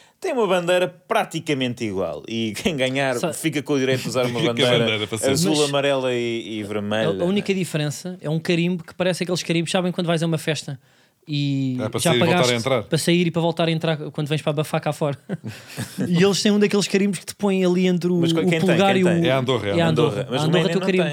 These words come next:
Speaker 1: tem.
Speaker 2: Roménia não tem.
Speaker 3: Não pode, não
Speaker 1: Eh,
Speaker 3: pode
Speaker 2: Mas
Speaker 3: sair.
Speaker 2: a Roménia, pá, eu acho que devia ter ali tipo uns dentinhos de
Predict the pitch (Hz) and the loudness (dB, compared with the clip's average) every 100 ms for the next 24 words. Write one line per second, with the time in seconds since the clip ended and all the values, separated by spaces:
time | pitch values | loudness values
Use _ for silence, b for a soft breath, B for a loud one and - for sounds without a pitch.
0 | 147 - b b - 143 156 160 160 160 | -6 -18 b b -6 -2 0 0 -2 -4
1 | 131 110 B B B B B - 113 107 | -8 -10 B B B B B -6 0 2
2 | 104 117 117 175 156 180 170 208 226 226 | 2 0 2 2 2 0 0 2 0 0
3 | 196 165 170 170 156 180 185 185 185 175 | 0 2 0 -2 -2 -2 2 0 0 -2
4 | 170 165 165 160 165 | -2 -2 -2 -2 -2